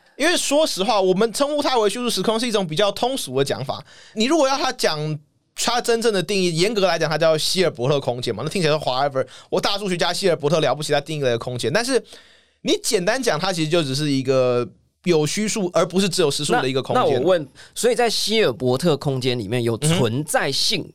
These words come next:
Speaker 2: 这件事吗？
Speaker 1: 嗯哼。
Speaker 2: 就是它有 exist 这件事吗？还是它其实就是一个 concept，它是一个概念？
Speaker 1: 它并没有要求东西要存在。比如说，呃，这样讲好了，它里面是描绘的东西是以几率符的形式存在。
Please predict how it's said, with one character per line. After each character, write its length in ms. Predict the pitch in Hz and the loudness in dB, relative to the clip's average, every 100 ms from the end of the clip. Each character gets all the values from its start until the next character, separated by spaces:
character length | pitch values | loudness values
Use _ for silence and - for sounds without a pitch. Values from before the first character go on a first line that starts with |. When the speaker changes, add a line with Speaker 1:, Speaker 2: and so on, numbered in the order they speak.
| _ | _
Speaker 2:
这 140 | - 160 | -2 -2
件 220 | 139 110 | -2 -4
事 220 | - 107 | -6 -8
吗？ 80 | 92 | -8
Speaker 1:
嗯 20 | |
哼。 40 | - | -2
Speaker 2:
就 100 | 240 | -2
是 80 | |
它 240 | 240 - 262 | -2 -4 0
有 200 | 175 95 - | 0 -2 -4
exist 600 | 160 - 151 233 - - - | -6 -4 -2 0 -2 -10 -10
这 160 | - 147 | -4 -2
件 160 | 143 | -2
事 240 | 123 - 117 | -2 -4 -4
吗？ 140 | 95 | -6
还 120 | - 208 | -4 -4
是 60 | |
它 100 | 277 | -2
其 120 | - | -4
实 80 | 208 | -4
就 100 | 226 | -2
是 120 | 240 180 | -2 -4
一 60 | |
个 140 | - 160 - | -6 -6 -6
concept， 480 | - 160 175 - - | -4 -2 -2 -4 -6
它 140 | - 165 | -4 -4
是 100 | 160 | -4
一 40 | |
个 100 | 127 - | -8 -8
概 200 | - 135 | -6 -4
念？ 260 | 113 107 - _ _ | -6 -8 -10 _ _
Speaker 1:
它 160 | - 294 | -4 -2
并 200 | 294 285 | 0 0
没 100 | 233 | 2
有 100 | 185 | 2
要 200 | 160 196 | 2 0
求 160 | 190 147 | 0 0
东 220 | 151 151 | 0 -2
西 160 | - | -4
要 320 | 127 127 117 110 | 0 0 2 -2
存 200 | - 110 | -4 -2
在。 120 | 135 | -2
比 120 | 147 | 0
如 40 | 156 | 0
说， 120 | 220 | 2
呃， 180 | 190 160 | 2 0
这 80 | |
样 100 | 226 | 0
讲 120 | 165 147 | 0 0
好 140 | 110 | -2
了， 80 | - _ _ _ | -4 _ _ _
它 120 | - | -4
里 100 | 277 | -2
面 140 | 208 247 | 0 0
是 160 | 240 | 2
描 360 | 214 185 165 180 | 0 0 2 2
绘 160 | 262 220 | 2 2
的 100 | 180 | 2
东 160 | 185 | 0
西 100 | 180 | -2
是 280 | 151 - 196 | -2 -2 -4
以 380 | 151 139 123 110 _ _ _ _ | -4 -6 -6 -10 _ _ _ _
几 240 | - 208 233 | -6 -2 0
率 180 | 240 | 2
符 320 | 160 - 117 139 | 0 -2 -4 0
的 80 | |
形 220 | 175 - 120 | 0 -2 -4
式 140 | 135 | -4
存 200 | - - | -6 -6
在。 220 | - 147 | -6 -6